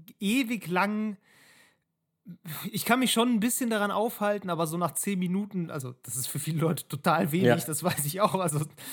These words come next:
Speaker 1: äh, manche Leute kommen zwei Stunden lang nicht darüber hinaus. Also so nach ein paar Minuten ist dann bei mir schon so, ja, okay, ich glaub, ich will jetzt irgendwie auch spielen. Und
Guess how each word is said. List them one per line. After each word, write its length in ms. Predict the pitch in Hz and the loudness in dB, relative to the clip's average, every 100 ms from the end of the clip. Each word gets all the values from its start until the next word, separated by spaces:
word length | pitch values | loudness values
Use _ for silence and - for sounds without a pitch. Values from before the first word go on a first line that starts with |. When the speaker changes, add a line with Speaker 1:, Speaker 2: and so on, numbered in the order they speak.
| - - | -12 -8
Speaker 1:
äh, 180 | - 156 | 0 0
manche 280 | 139 156 165 | 2 2 2
Leute 200 | 156 151 | 2 2
kommen 200 | 156 147 | 0 -2
zwei 220 | - 151 | 0 0
Stunden 260 | 147 190 226 | 0 -2 -2
lang 160 | 151 147 | -2 -2
nicht 140 | 139 | -2
darüber 220 | 143 143 | -2 -2
hinaus. 260 | 139 139 175 - - - - | -2 -4 -6 -12 -20 -20 0
Also 280 | 156 160 | 4 4
so 120 | 147 175 | 4 4
nach 140 | 170 | 4
ein 100 | 160 | 2
paar 180 | 165 185 | 4 4
Minuten 320 | 180 185 185 | 6 2 0
ist 160 | 180 185 | -2 0
dann 100 | 160 | 0
bei 80 | |
mir 140 | 160 175 | 0 0
schon 180 | 180 160 | 0 -2
so, 120 | 156 | 2
ja, 360 | 139 147 160 | 4 4 4
okay, 280 | 151 156 160 | 2 0 -2
ich 260 | 160 - - | -2 -6 -4
glaub, 220 | 151 156 | -2 -2
ich 160 | 156 - 185 | -4 -10 -10
will 160 | 151 160 | -4 -2
jetzt 180 | 160 180 | -2 -2
irgendwie 240 | 156 160 | -6 -4
auch 100 | 147 | -6
spielen. 320 | - 180 190 | -6 -2 -2
Und 260 | - 214 | 0 0